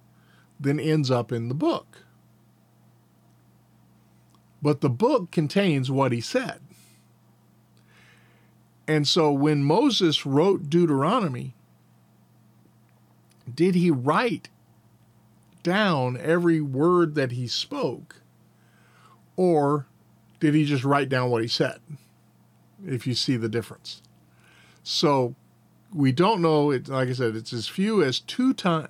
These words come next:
two addresses or as many as five. And that depends on who you talk to. And it is eight thirty almost.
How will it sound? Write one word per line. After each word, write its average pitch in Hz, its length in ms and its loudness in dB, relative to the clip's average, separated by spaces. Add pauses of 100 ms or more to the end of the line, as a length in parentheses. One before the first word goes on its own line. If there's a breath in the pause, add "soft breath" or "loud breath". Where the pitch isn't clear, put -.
(140)
two 220 480 -4 (140)
addresses 127 760 -2 (340 loud breath)
or 147 240 0
as 135 240 -2
many 170 500 2
as 139 280 -6 (200)
five. 131 640 -4 (560 soft breath)
And 131 180 -2
that 143 160 0
depends 135 380 -4
on 120 180 -4
who 113 120 -2
you 110 180 -4
talk 110 360 -8
to. - 200 -16 (880)
And 190 340 2
it 160 240 2
is 139 520 0
eight 165 240 0
thirty - 320 -2
almost. 123 480 -10